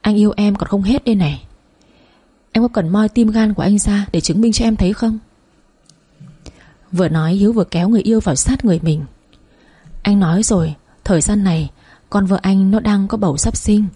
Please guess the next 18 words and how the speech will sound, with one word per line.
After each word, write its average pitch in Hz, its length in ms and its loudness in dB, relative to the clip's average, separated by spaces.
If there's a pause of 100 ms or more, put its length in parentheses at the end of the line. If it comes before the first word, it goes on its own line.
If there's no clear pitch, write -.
(600)
Ông 202 160 2
già 165 160 -2
lại 156 160 -6
quý 185 180 2
nó 185 220 0
lắm. 254 240 0 (580)
Anh 226 180 2
mà 175 100 2
sơ 226 180 2
sẩy 190 200 -2
chuyện - 200 -6
gì, 156 300 -2 (440)
ổng 165 160 -2
cho - 100 -4
anh 208 120 2
rơi 214 160 2
răng 208 260 0
ngay. 214 240 -2